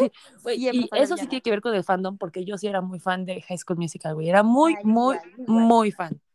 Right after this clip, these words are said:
Speaker 1: Muy fan.
Speaker 2: Güey, pues hasta vimos High School Musical, El Desafío.
Speaker 1: Ay, güey, qué horrible película, otra chingadera.
Speaker 2: Es lo peor. O sea,
Speaker 1: Güey,
Speaker 2: ay.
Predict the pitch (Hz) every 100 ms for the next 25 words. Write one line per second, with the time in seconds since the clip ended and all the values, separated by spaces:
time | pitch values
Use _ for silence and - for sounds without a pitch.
0 | _ - 208 202 349 381 381 _ _ -
1 | 285 330 - 320 311 359 392 381 - 330
2 | 330 339 339 330 339 254 220 220 220 240
3 | 247 _ _ _ _ _ _ _ 202 349
4 | 403 - 285 277 - 302 302 294 302 294
5 | 285 294 311 339 - 359 339 349 330 320
6 | - 339 339 349 370 381 381 494 453 -
7 | _ _ - 427 _ 370 330 359 370 240
8 | 226 220 _ _ _ _ 262 262 294 262
9 | - 403 359 330 - 427 440 427 330